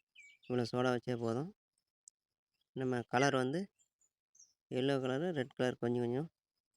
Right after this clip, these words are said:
போட்டுக்கலாம். அரை கிலோ மாவுக்கு இரநூறு எம் எல் தண்ணி, இரநூறு எம் எல் டால்டா போட்டு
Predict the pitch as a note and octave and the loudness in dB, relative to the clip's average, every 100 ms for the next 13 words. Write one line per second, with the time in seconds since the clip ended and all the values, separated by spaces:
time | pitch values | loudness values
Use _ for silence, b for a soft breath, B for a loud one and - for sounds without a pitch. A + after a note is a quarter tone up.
0 | - A#2 A2 A#2 F3 _ _ _ - _ | -6 -4 -2 -2 -4 _ _ _ -20 _
1 | _ _ _ _ B2 C3+ C#3+ C3 B2+ C#3+ | _ _ _ _ 0 0 4 4 4 2
2 | D3 F3 D3+ C3 C#3+ C3+ B2+ B2+ A2+ B2 | 2 2 4 4 4 4 2 0 2 2
3 | C3 D#3 - _ - - _ - - - | 4 0 -6 _ -20 -20 _ -20 -20 -20
4 | _ - - - A#2+ B2+ C3+ C#3+ C3 B2 | _ -20 -20 -6 2 4 4 4 2 2
5 | B2 A#2 A#2 A#2 G#2+ - - _ _ _ | 0 2 4 4 0 -4 -18 _ _ _
6 | _ _ _ _ _ _ _ C#3 C3 | _ _ _ _ _ _ _ -2 0